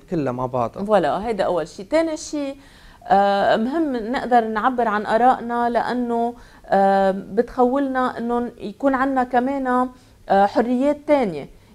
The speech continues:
Speaker 2: يعني إذا أنا ما عندي حرية التعبير، اختفت هون حرية الانتخاب، اختفت كمان
Speaker 1: مم.
Speaker 2: حرية التجمع، حرية إنه الواحد كمان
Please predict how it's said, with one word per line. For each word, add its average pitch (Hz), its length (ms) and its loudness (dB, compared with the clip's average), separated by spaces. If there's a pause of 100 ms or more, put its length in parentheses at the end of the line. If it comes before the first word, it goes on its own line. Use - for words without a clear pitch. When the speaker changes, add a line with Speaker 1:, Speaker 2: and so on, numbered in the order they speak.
Speaker 2:
يعني 214 280 4
إذا 208 140 4
أنا 302 180 4
ما 277 120 4
عندي 269 200 2
حرية 254 300 -2
التعبير، 220 680 2 (880)
اختفت 202 480 2
هون 247 380 -2
حرية 247 500 -2
الانتخاب، 208 640 -6 (920)
اختفت 262 380 2
كمان 240 480 2
Speaker 1:
مم. 233 60 2
Speaker 2:
حرية 240 480 -2
التجمع، 220 680 -2 (800)
حرية 233 500 0 (140)
إنه 202 160 -4
الواحد 220 440 0
كمان 226 480 -2